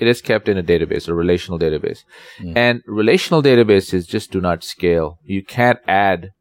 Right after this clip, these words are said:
Speaker 1: ten servers to your, uh, database deployment, y-, you know, if your application tier scales up to fifty.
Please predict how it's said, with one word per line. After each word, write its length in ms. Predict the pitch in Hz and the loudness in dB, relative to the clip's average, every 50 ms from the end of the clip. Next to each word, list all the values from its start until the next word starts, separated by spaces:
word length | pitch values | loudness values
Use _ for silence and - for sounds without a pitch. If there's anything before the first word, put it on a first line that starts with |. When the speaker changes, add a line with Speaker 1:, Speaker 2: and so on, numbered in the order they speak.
| _ | _
Speaker 1:
ten 440 | - - 117 104 101 98 95 92 82 _ _ _ - _ _ _ | -8 -4 -2 -2 -2 -4 -6 -10 -14 _ _ _ -20 _ _ _
servers 680 | _ - - - 107 104 98 92 85 82 80 - - - _ | _ -10 -2 0 2 2 4 2 0 0 -2 -6 -12 -18 _
to 100 | - 101 | -8 -6
your, 340 | 90 90 90 87 85 85 - - - _ _ - - - - _ _ _ _ | -2 0 2 2 2 0 -2 -6 -14 _ _ -20 -20 -20 -20 _ _ _ _
uh, 200 | 76 73 78 76 | -8 -6 -6 -2
database 440 | 73 87 98 110 120 113 101 90 - | 0 2 4 4 4 4 2 0 0
deployment, 560 | - 82 - - 87 82 80 80 80 82 - - | -4 -10 -8 -6 -6 -6 -4 -6 -8 -10 -12 -14
y-, 120 | - - - - _ _ | -16 -16 -16 -16 _ _
you 140 | _ - 90 | _ -6 -6
know, 180 | 85 82 78 69 67 | -4 -4 -6 -6 -4
if 160 | - 92 - - | -4 -4 0 0
your 80 | 87 - | 0 0
application 600 | 85 92 - 95 90 - 98 98 - - 95 92 | 0 -2 -2 -6 -10 -10 -10 -10 -10 -12 -16 -16
tier 260 | 95 95 95 90 87 | -10 -8 -6 -6 -6
scales 360 | - - - 92 87 87 85 | -6 -8 -6 -4 -2 -2 -2
up 140 | 90 85 - | -4 -8 -8
to 80 | - 90 | -12 -12
fifty. 380 | - 147 147 - - 80 78 | -10 -10 -10 -10 -12 -16 -16